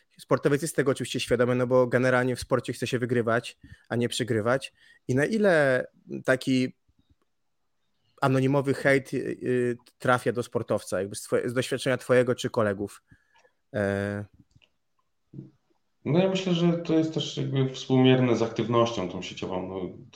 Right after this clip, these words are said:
Speaker 2: gdzie to się najczęściej dzieje? W tych social mediach, prawda? To jak ktoś jest taki aktywny, to jakby wystawia się na hejt, oczywiście jakby zaprasza hejterów do, do bycia hejtowanym. To oczywiście nie tłumaczy hejterów w niczym, ale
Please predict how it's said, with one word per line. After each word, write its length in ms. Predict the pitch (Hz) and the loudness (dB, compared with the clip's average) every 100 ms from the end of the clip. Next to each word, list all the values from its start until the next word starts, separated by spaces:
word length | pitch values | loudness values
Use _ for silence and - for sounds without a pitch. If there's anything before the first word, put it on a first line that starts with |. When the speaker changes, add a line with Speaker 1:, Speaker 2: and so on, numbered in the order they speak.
| - | -8
Speaker 2:
gdzie 160 | 98 107 | -2 -2
to 80 | |
się 180 | - 101 | -2 0
najczęściej 540 | 101 101 98 101 - 98 | 2 2 0 -6 -6 -4
dzieje? 200 | 92 92 | -4 -4
W 40 | |
tych 320 | 101 95 - 98 101 | -8 -10 -8 -6 -4
social 300 | 110 - 110 | -4 -2 2
mediach, 320 | 107 92 87 | 2 2 0
prawda? 400 | - 85 87 - - - - - | -2 -4 -2 -4 -6 -16 -18 -6
To 100 | 104 | -4
jak 100 | - | -2
ktoś 160 | 104 101 | -4 -6
jest 120 | - | -4
taki 220 | 101 101 | 0 2
aktywny, 420 | 98 - 107 101 | 2 2 0 0
to 80 | 104 | 2
jakby 240 | 101 104 | 0 0
wystawia 400 | 98 101 107 104 | -4 -2 0 0
się 140 | 95 87 | -2 -2
na 100 | 87 | -4
hejt, 280 | 87 87 - | -4 -8 -8
oczywiście 480 | - 90 90 - 90 90 85 82 | -12 -10 -10 -6 -2 0 -2 -6
jakby 220 | - 92 | -10 -8
zaprasza 440 | 95 - 98 - 92 | -8 -2 0 0 -6
hejterów 500 | 90 - 92 92 - | -10 -4 -2 -2 -4
do, 400 | 87 85 - - _ - - _ | -4 -4 -6 -14 _ -20 -20 _
do 600 | 87 95 92 92 87 - 87 | -6 -2 0 2 0 -2 -6
bycia 300 | 87 90 95 | -6 -6 -8
hejtowanym. 640 | 95 87 92 90 80 85 | -8 -6 0 0 0 -2
To 100 | 95 | -6
oczywiście 360 | 92 - - 92 | -8 -12 -8 -2
nie 60 | |
tłumaczy 280 | 139 160 107 | 4 4 4
hejterów 420 | 90 87 90 85 - _ _ _ | -4 -8 -8 -10 -14 _ _ _
w 20 | |
niczym, 340 | 101 98 113 - | -8 -4 -4 -2
ale 280 | 104 104 110 | -2 0 -2